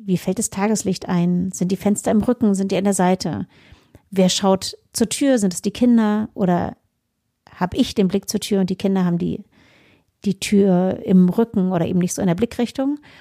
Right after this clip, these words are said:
Und es klingt so alles ein bisschen nach Kleinigkeiten. Aber gerade in Gruppen, in denen viel Bewegung ist und viel Dynamik, vielleicht auch viel Unruhe, da können diese Dinge halt einen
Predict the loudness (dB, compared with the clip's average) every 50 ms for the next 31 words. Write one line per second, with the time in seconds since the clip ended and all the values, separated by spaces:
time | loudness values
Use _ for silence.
0 | -20 -20 -20 -20 -20 -20 -20 _ _ 2 2 2 2 0 0 2 2 2 2 2
1 | 0 0 0 -2 -2 -4 -2 0 0 0 -2 -2 -2 0 0 0 0 -2 -4 -4
2 | -4 -4 -4 -4 -6 -6 -6 -10 _ _ _ -20 -20 -20 _ -20 -20 -20 _ _
3 | _ -2 0 2 2 2 2 2 4 4 4 4 4 2 2 2 4 4 4 4
4 | 4 2 2 0 0 0 0 0 0 0 0 2 2 0 0 0 -2 -4 -4 -4
5 | -6 -2 -2 0 2 2 2 2 2 2 2 2 0 0 -4 -8 -16 -20 -20 _
6 | _ -10 -6 -6 -4 -4 -4 -6 -6 -6 0 2 4 4 4 4 2 2 2 2
7 | 2 0 -2 _ _ _ _ _ _ _ _ _ -8 -8 -6 0 2 4 4 4
8 | 4 0 -2 -2 -2 -2 -2 0 0 2 2 0 0 -2 -4 -2 -2 -2 -2 -2
9 | -4